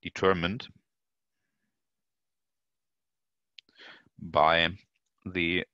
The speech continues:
associated bilinear form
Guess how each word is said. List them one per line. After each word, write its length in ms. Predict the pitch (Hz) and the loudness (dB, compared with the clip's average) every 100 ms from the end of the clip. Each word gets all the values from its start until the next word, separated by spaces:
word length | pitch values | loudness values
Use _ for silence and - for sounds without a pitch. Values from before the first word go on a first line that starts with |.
| - | -8
associated 760 | 82 92 85 - 78 - 85 - - _ _ _ _ _ _ _ _ _ _ _ _ _ _ _ _ _ _ _ _ _ _ _ _ - - _ _ _ _ _ _ 85 | -2 -2 0 -2 -2 -2 -8 -10 -20 _ _ _ _ _ _ _ _ _ _ _ _ _ _ _ _ _ _ _ _ _ _ _ _ -20 -20 _ _ _ _ _ _ -2
bilinear 520 | 80 80 80 80 76 | 0 2 0 -2 -4
form 440 | - 78 76 71 | -2 0 0 -2